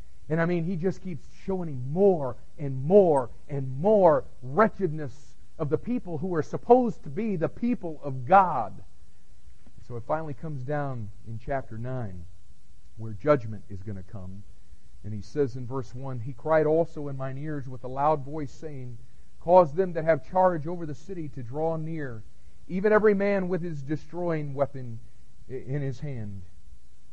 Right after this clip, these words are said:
And behold, six men came from the way of the higher gate, which lieth toward the north, and every man a slaughter weapon in his hand.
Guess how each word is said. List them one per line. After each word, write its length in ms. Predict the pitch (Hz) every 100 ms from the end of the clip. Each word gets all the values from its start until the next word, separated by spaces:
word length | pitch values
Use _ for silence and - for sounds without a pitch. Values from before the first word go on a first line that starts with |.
| - - - - - 135
And 80 |
behold, 400 | 151 165 220 160 -
six 360 | - - 269 -
men 260 | 233 214 175
came 280 | 226 220
from 140 | 185 170
the 80 | 151
way 220 | 185 175
of 80 | 147
the 60 |
higher 380 | - 185 175 147
gate, 320 | 117 117 143
which 220 | 131 123
lieth 340 | 139 151 151 -
toward 220 | 139 139
the 60 | 135
north, 320 | 113 120 143
and 80 | 127
every 180 | 156 151
man 180 | 156 147
a 60 | -
slaughter 320 | 180 180 175 151
weapon 340 | 139 135 131
in 100 | 127
his 180 | 123 113
hand. 400 | 120 113 139